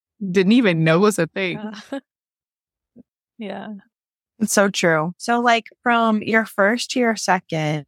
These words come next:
Speaker 3: how do you think that, like, you better prepared yourself? Like, I know you had the doula, but, like, what kind of research and things did you kind of go into knowing that, like, you wanted that natural birth?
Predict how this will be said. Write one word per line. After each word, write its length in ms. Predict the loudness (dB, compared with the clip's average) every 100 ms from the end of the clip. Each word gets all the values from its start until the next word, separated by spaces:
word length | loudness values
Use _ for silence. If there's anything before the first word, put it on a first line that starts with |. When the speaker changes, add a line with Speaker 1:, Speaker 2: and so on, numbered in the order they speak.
| _
Speaker 3:
how 360 | -6 0 2 2
do 140 | -2
you 300 | -4 -2 -2
think 360 | 0 0 0 -2
that, 160 | -2 0
like, 180 | -2 -4
you 200 | -4 -4
better 340 | 0 0 0 -4
prepared 480 | -8 -4 -2 -2 -4
yourself? 420 | -10 -4 -2 -2
Like, 160 | -2 0
I 80 | 2
know 120 | 2
you 260 | 2 0 0
had 180 | 0
the 80 | 0
doula, 540 | -2 -2 0 2 2 0 _ _ _ _
but, 100 | 2
like, 140 | 2 0
what 160 | -4
kind 180 | -2 0
of 160 | -2 -4
research 720 | -8 -4 0 2 2 -2 -2
and 180 | -2 -2
things 280 | -2 -2
did 180 | -2 0
you 400 | 0 2 2 2 0
kind 220 | 0 2
of 180 | 0 -2 _ _ _
go 180 | 0 2
into 600 | 2 -2 -2 0 0 -4 -8 _ _ _ _
knowing 320 | 0 2 2 0
that, 120 | -4
like, 200 | -6 -4
you 100 | -2
wanted 200 | 0 0
that 140 | -2
natural 340 | -2 -6 -6 -4
birth? 300 | -2 -4